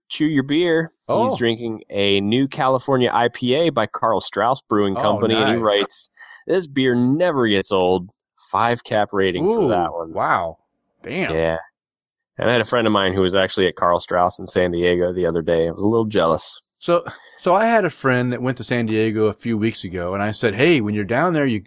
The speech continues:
Speaker 2: the only brewery you gotta visit is Carl Strauss." He goes, "Okay." And then he goes and doesn't visit the brewery, I s-, but he goes to SeaWorld. I said, "Oh,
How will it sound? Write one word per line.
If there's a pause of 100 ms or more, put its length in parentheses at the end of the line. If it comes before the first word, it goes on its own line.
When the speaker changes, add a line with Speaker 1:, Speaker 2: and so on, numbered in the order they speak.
(140)
Speaker 2:
the
only
brewery
you
gotta
visit
is
Carl
Strauss." (520)
He
goes,
"Okay." (380)
And
then
he
goes (320)
and
doesn't
visit
the
brewery,
I
s-,
but
he
goes
to
SeaWorld.
I
said,
"Oh,